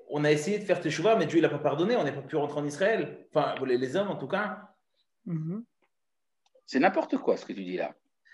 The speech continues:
Speaker 1: Excusez-moi.
Speaker 3: Ben, non, c'est, c'est pas de ma faute, mais c'est n'importe quoi.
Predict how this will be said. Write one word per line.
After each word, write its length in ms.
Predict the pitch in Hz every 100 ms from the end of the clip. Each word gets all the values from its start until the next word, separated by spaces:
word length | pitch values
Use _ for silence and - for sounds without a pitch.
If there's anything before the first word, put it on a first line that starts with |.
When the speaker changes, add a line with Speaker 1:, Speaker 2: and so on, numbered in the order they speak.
| - _
Speaker 1:
Excusez-moi. 440 | - 107 104 90 - _ _ _ _ - _ _
Speaker 3:
Ben, 180 | - -
non, 200 | 143 220 -
c'est, 180 | -
c'est 100 | -
pas 80 | -
de 60 | 208
ma 80 | 233
faute, 220 | 349 220
mais 80 | -
c'est 120 | 95
n'importe 380 | 104 - - 233
quoi. 400 | 370 320 -